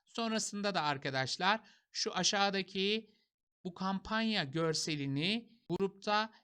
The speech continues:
ya da WeChat grubunda paylaşmak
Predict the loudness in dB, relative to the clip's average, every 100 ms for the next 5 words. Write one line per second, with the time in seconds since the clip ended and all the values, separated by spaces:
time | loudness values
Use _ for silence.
0 | -6 -4 0 2 2 2 -4 _ _ _
1 | -4 0 2 0 -2 -4 -4 -2 -4 -4
2 | -6 -8 _ _ -4 0 2 0 0 0
3 | -2